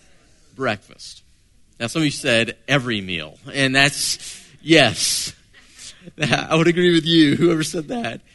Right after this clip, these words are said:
Breakfast. Now, it's been one of these debated things, is breakfast really the most important meal of the day? And there are those who say, "Absolutely, it's the most important." Others say, "Well, there, there is no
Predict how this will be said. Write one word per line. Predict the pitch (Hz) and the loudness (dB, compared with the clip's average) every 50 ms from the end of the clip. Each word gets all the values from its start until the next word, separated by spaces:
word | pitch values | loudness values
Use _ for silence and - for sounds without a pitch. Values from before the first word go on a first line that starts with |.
| _ _ _ - - - _ _ _ _ _ _ _ _ | _ _ _ -20 -20 -20 _ _ _ _ _ _ _ _
Breakfast. | - 214 233 240 226 - - 143 98 - - - - - - - _ _ _ _ _ _ _ _ _ _ _ _ _ _ _ _ _ _ _ - | -6 -4 -4 -4 -4 -8 -14 -18 -16 -14 -12 -12 -14 -14 -18 -20 _ _ _ _ _ _ _ _ _ _ _ _ _ _ _ _ _ _ _ -2
Now, | 392 381 | 0 0
it's | 269 240 - | 0 -2 -4
been | 247 277 247 226 | -4 -2 -2 0
one | 220 214 | 0 0
of | 196 | 2
these | 190 190 156 - | 0 0 -2 -2
debated | 175 151 127 170 170 170 165 160 165 - | -6 -4 -2 2 2 2 2 0 -2 -4
things, | 226 226 214 190 170 143 135 | -2 0 0 0 0 -2 -6
is | 135 117 | -8 -10
breakfast | - 151 151 151 - 165 - - 160 | -6 -4 -4 -4 -4 -8 -12 -10 -8
really | 160 160 160 151 | -6 -6 -6 -6
the | 151 | -6
most | 151 151 147 - - 147 | -6 -6 -8 -10 -12 -14
important | 139 - - - 165 175 - 139 160 165 165 - - _ _ _ | -16 -14 -8 -6 -6 -6 -4 -6 -8 -10 -10 -12 -16 _ _ _
meal | - 135 139 147 147 147 147 147 - - | -8 -6 -4 -2 -2 -2 -4 -6 -6 -8
of | 147 143 131 | -8 -8 -8
the | 127 160 151 | -6 -8 -6
day? | 143 185 202 208 196 165 120 98 92 92 92 _ _ _ _ _ _ _ _ _ _ _ - | -2 -2 -2 -2 -2 -2 -4 -6 -8 -10 -16 _ _ _ _ _ _ _ _ _ _ _ -10
And | 151 156 | -8 -4
there | 170 190 | -2 -2
are | 190 165 | 0 0
those | 156 175 175 - | 0 0 -2 -4
who | 185 175 | -6 -8
say, | - 175 - - | -8 -8 -8 -6
"Absolutely, | - 180 180 175 156 135 - 165 151 147 160 185 214 202 190 196 | -6 -4 -4 -4 -6 -6 -6 -4 -2 0 2 2 2 2 0 -4
it's | 190 190 | -4 -6
the | - 180 | -6 -10
most | 180 170 - | -10 -10 -10
important." | 170 151 - 185 180 175 147 | -14 -12 -10 -8 -8 -8 -8
Others | 156 165 165 156 - | -8 -10 -10 -12 -12
say, | - - - - 160 156 | -14 -14 -12 -8 -8 -8
"Well, | 165 170 160 143 | -8 -8 -10 -8
there, | 165 185 175 165 | -4 -2 -2 -2
there | 175 - 170 160 | -2 -2 -2 -2
is | 147 131 131 | -4 -4 -4
no | 151 160 175 185 190 190 190 190 | -4 0 2 4 4 4 2 0